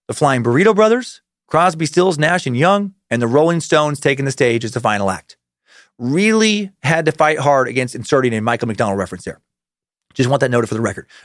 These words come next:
Uh, holy shit, what an epic lineup, though. Uh, twenty-six-year-old Jagger, fresh off the Let It Bleed album. Uh, the Flying Burrito Brothers, weird name, I know. Uh, they had just released Gilded Palace of Sin,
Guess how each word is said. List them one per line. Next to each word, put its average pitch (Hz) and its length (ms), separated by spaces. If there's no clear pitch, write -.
Uh, 139 120
holy 202 240
shit, 208 160
what 160 80
an 147 100
epic 175 240
lineup, 123 300
though. 85 120
Uh, 120 140
twenty-six-year-old 190 680
Jagger, 139 320
fresh 165 320
off 160 200
the 131 60
Let 131 140
It 139 80
Bleed 127 220
album. 110 320
Uh, 127 160
the 120 80
Flying 175 360
Burrito 165 340
Brothers, 131 320
weird 151 240
name, 160 200
I 151 80
know. 131 360
Uh, 117 120
they 131 180
had 160 80
just 143 240
released 131 400
Gilded 160 400
Palace 165 340
of 117 60
Sin, 208 500